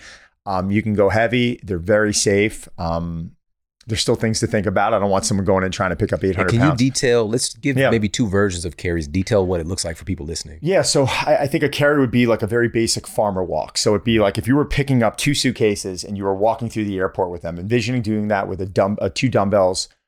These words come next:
Speaker 1: or two kettlebells. Um, for really strong people, they might stand in the middle of a trap bar and they might walk. And the purpose is to stabilize and s-, and, and, and keep your shoulders level and good posture and making sure that you're not arching your, your back. So you're really, it really is a full body exercise,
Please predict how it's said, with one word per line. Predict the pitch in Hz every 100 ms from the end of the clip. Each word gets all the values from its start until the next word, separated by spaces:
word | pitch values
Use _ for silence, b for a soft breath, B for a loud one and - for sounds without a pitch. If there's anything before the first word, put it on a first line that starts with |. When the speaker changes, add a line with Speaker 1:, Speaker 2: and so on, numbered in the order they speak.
| _ -
Speaker 1:
or | 110
two | 104 - - 107 95
kettlebells. | - 98 90 78 62 - - - _ _ _
Um, | 95 85 82 80 - -
for | 90 - -
really | 113 110
strong | 107 117 110
people, | 110 113 120
they | 101
might | 92 101 -
stand | - 101 98
in |
the | 92
middle | 98
of | 92
a | 95
trap | - 98 90
bar | 87 80
and | 82
they | 90
might | 85 85
walk. | 87 85 78 -
And | 90
the | 87
purpose | - 110 110 -
is | 101 92 - B B -
to |
stabilize | - 139 135 123 123 120 95
and | 98
s-, | - -
and, | 104
and, | 95 95 95
and | 98 98 90
keep | - 131
your | 123
shoulders | - 117 107 101
level | 113 120 120 117 113 B B -
and | 104
good | 127 113
posture | - 117 117 - 110
and |
making | 95 107 120
sure | - 107
that | 98
you're | 98
not | 107 110
arching | 104 107 -
your, | 98 98 95 95
your | 101 92
back. | 113 110 107
So | -
you're | 110
really, | 107 135 165 139
it | 117
really | 127 165 127
is | 113
a |
full | - 104
body | 95 87 87
exercise, | 85 - 95 - 71 - -